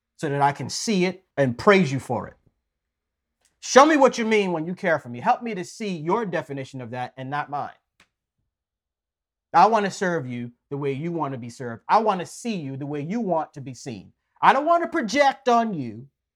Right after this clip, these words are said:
I wanna have a real relationship with you and get to know you how you want to be known. And that's what we are talking about in this series. That's the whole point,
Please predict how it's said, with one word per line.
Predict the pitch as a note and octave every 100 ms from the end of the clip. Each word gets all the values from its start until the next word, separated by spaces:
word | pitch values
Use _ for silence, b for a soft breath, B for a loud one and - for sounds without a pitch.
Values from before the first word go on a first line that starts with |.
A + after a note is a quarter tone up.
| _ _ _ _ _ _ _ _ _ _ _ _
I | D#3+
wanna | F#3 F3+
have | E3+ D#3
a |
real | C#3 F3 F#3
relationship | D#3+ C#3+ C#3 B2+ A#2+
with | G#2
you | C3
and | B2
get | E3 F3
to | D3+
know | D3+ E3+ F3+
you | E3 C3+ C3+ C#3 _ _
how | D3+ C#3
you | C3 E3 F3
want | C3+ C3+ - -
to | C3
be | G#2 A#2+
known. | A#2 G#2+ F2 _ _
And | - B2+ D#3+
that's | A3+ - -
what | C#3+ D#3+ E3 A#2
we | C3 B2
are | A2 -
talking | D3+ D3 C3+
about | A2 A#2+ A2+ _ _
in | B2+ A#2+
this | A#2 A#2
series. | - G#2 F2+ - _ _ _ _ _ _ _ _ _ -
That's | E3 F3+ -
the |
whole | A#2 E3 F#3
point, | F#3 E3 C#3+